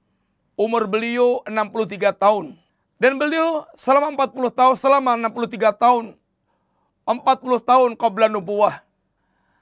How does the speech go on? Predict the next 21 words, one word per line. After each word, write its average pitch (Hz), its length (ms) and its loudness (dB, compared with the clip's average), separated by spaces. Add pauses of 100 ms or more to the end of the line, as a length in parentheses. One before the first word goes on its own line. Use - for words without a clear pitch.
(220)
Empat 220 320 0
puluh 233 160 -2
tahun 254 480 2 (880)
beliau 233 320 -2
menjalani 233 400 -2
umur 247 400 -2
sebelum 226 400 -4
diangkat 220 480 -2
sebagai 185 240 -2
nabi. 170 320 -4 (1300)
Dan 208 320 2
Allah 254 320 2
Subhanahu 226 520 2
wa 220 40 -12
taala 226 240 2
telah 214 160 2
siapkan 220 720 0 (1500)
kenabian 220 560 0
beliau, 233 480 -2 (1120)
kerasulan 220 560 0
beliau 233 480 0